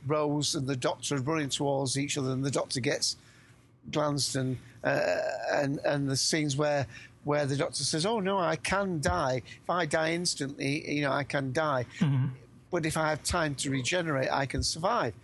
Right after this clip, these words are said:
Speaker 1: Now, in this case, the sisters will say that he actually died on this spaceship,
Speaker 2: Mm-hmm.
Speaker 1: and we're having a,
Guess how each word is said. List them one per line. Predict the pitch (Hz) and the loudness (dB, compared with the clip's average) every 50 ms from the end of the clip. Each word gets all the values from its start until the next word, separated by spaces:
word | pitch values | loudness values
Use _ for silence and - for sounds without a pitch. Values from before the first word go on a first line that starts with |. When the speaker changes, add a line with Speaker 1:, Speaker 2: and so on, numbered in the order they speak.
| - - - - - - - | -20 -20 -20 -20 -20 -6 -2
Speaker 1:
Now, | 160 160 156 139 - | 0 2 2 0 0
in | - 147 143 | -2 -2 0
this | 143 196 233 - - | 0 0 0 0 0
case, | - - 135 127 139 139 139 - - - - - - - - | 0 0 0 0 2 0 0 -2 -2 -6 -12 -20 -20 -12 -6
the | 156 | -4
sisters | - - 180 160 - - - 143 127 | -2 0 0 0 -2 -2 -2 -4 -2
will | 135 139 131 131 | -2 -4 -4 -4
say | - - - 170 175 190 175 | -4 0 2 2 2 4 2
that | - - - | 2 2 2
he | 160 156 | 0 -2
actually | 156 - - - - 143 139 | -2 -2 -4 -6 -6 -6 -6
died | 123 117 151 147 156 175 196 175 | -4 -2 0 0 0 0 0 -2
on | 165 135 123 | -2 -4 -4
this | 123 117 | -4 -4
spaceship, | - - - 139 131 120 113 - - - 160 - - - - - - | -6 -4 -4 -2 -4 -4 -4 -6 -6 -8 -8 -8 -10 -14 -20 0 2
Speaker 2:
Mm-hmm. | 180 139 120 127 143 | 2 4 4 4 2
Speaker 1:
and | 156 165 160 156 156 160 160 | 2 0 0 -2 -4 -4 -2
we're | 160 156 160 | 0 0 2
having | 170 220 208 196 165 139 139 | 2 0 0 0 -2 0 -2
a, | 156 | -4